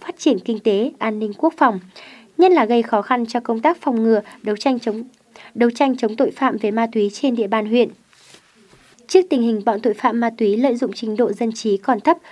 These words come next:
lôi kéo một bộ phận người dân sử dụng, vận chuyển, buôn bán ma túy trái phép, Công an huyện đã đẩy mạnh công tác tuyên truyền, phổ biến pháp luật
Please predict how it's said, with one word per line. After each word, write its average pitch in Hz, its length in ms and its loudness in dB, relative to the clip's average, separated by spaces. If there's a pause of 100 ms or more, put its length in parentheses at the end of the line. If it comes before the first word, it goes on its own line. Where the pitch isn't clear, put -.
(200)
lôi 339 140 6
kéo 233 240 2
một 262 220 2
bộ 226 120 0
phận 220 280 -2
người 214 120 0
dân 220 200 -2
sử 220 180 -2
dụng, 254 220 0 (120)
vận 190 120 -6
chuyển, 240 280 2 (260)
buôn 262 200 2
bán 214 180 0
ma 240 140 -2
túy 214 240 -4
trái 196 200 -4
phép, 349 240 4 (460)
Công 254 200 2
an 226 120 -2
huyện 240 260 0
đã 196 120 -4
đẩy 254 160 4
mạnh 220 180 0
công 226 220 -4
tác 311 220 0
tuyên 262 180 2
truyền, 233 220 2 (260)
phổ 226 160 2
biến 196 200 0
pháp 320 220 0
luật 262 140 2